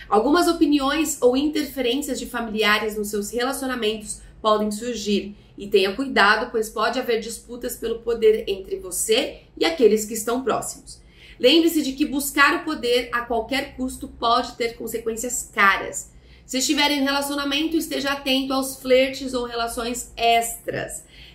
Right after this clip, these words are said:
Não que isso seja necessariamente um problema,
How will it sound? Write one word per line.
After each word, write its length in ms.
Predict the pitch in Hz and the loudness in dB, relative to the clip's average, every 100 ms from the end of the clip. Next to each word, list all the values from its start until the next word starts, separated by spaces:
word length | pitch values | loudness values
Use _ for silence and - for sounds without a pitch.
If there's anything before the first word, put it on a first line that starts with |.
| - | -10
Não 420 | 233 277 339 392 | -2 2 2 2
que 200 | 381 359 | 4 4
isso 160 | 359 339 | 4 0
seja 380 | - 285 285 277 | -2 0 0 0
necessariamente 1040 | 269 269 269 285 269 277 240 240 247 - | 0 -2 -4 -2 0 0 0 -2 -4 -6
um 80 | 247 | -6
problema, 760 | 269 277 277 285 226 151 - | -4 -2 0 0 0 -4 -8